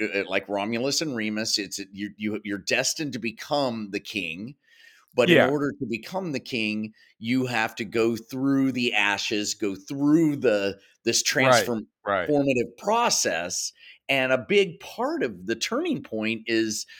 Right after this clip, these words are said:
Speaker 1: involves the wild man, the sage, the hermit,
Speaker 2: Yeah, yeah,
Speaker 1: uh,
Speaker 2: yeah.
Speaker 1: you know, meeting, meeting with the, who's somebody who is more nature than, than humanity, uh, lives
Speaker 2: Right.
Speaker 1: in the mud or lives in the, the,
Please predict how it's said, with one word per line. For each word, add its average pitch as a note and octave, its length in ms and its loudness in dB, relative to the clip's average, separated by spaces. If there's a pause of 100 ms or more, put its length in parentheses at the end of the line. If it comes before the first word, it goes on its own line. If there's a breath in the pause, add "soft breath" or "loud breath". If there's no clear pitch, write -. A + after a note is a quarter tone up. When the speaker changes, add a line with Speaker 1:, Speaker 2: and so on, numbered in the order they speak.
(280 loud breath)
Speaker 1:
involves B2+ 540 2
the B2+ 100 2
wild A#2 480 4
man, E2 440 -4
the F#2 80 -4
sage, G#2+ 640 2
the G2+ 120 0
hermit, A#2+ 440 2
Speaker 2:
Yeah, G#3 200 8 (320)
yeah, F3+ 140 4
Speaker 1:
uh, F#2 360 4
Speaker 2:
yeah. G#2+ 140 -2
Speaker 1:
you G#2 60 0
know, F2+ 120 -2
meeting, A#2 480 -2
meeting B2 440 -2
with A2 180 -2
the, G#2+ 320 -2 (280 loud breath)
who's B2+ 300 2
somebody B2+ 380 2
who A#2+ 300 0
is A2+ 300 2 (300 soft breath)
more B2+ 500 2
nature B2 600 2
than, A2 480 -2 (100)
than G#2+ 260 -2
humanity, G#2+ 840 -2
uh, D2 300 -4 (160)
lives A2+ 320 4
Speaker 2:
Right. - 20 4
Speaker 1:
in G#2+ 120 0
the F#2+ 180 -4 (120)
mud G2+ 680 4 (340 loud breath)
or F#2+ 160 -2
lives A2 300 0
in G#2+ 140 -2
the, G#2 320 2
the, F#2+ 360 -2